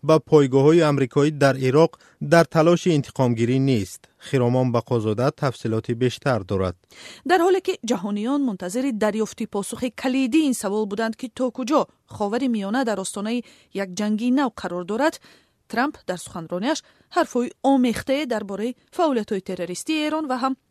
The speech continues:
Speaker 2: ضرورت صلح و همکاری به زبان آورد. زمانی که ترامپ سخنرانی می‌کرد، معاون پرزیدنت مایک پنس، کاتب دولتی مایک پامپئو، وزیر دفاع مارک اسپر و دیگر رهبران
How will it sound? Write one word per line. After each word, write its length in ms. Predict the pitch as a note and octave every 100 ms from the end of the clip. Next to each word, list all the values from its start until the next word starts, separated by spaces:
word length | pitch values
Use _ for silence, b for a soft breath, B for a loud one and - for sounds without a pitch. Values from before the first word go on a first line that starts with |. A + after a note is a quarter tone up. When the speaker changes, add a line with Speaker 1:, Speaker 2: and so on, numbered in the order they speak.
| -
Speaker 2:
ضرورت 540 | G3+ A#3 A3 G#3+ C#4 C#4+
صلح 300 | - A#3 A3+
و 60 |
همکاری 460 | A#3 F3+ D#3+ E3+ F#3+
به 120 | A3
زبان 300 | A3 F#3 E3+
آورد. 240 | D#3+ D#3+ _ _ _ B B B -
زمانی 420 | G3+ A#3+ B3+ G#3
که 160 | - -
ترامپ 220 | F3+ F3
سخنرانی 460 | - - F#3+ G3+ A#3+
می‌کرد، 340 | D#4 F4+ G4 B B
معاون 500 | E4+ F4+ D#4+ C4+ F4+ -
پرزیدنت 400 | C4+ A#3 C4+ C4
مایک 240 | A#3+ A#3 A#3
پنس، 260 | C4 A3+ - _ -
کاتب 260 | F#3 F3
دولتی 420 | F3 E3+ E3+ -
مایک 300 | F3+ F3+ G3 -
پامپئو، 340 | G#3+ A3+ A#3+ A3+ b b
وزیر 300 | G#3 G#3 F#3+
دفاع 300 | F#3 - F3
مارک 280 | F#3 G3+ A3 G#3
اسپر 300 | - F3 D#3+
و 160 | F#3+ A3
دیگر 260 | F#3+ G3
رهبران 500 | F#3 F3 F3+ F#3+ G#3+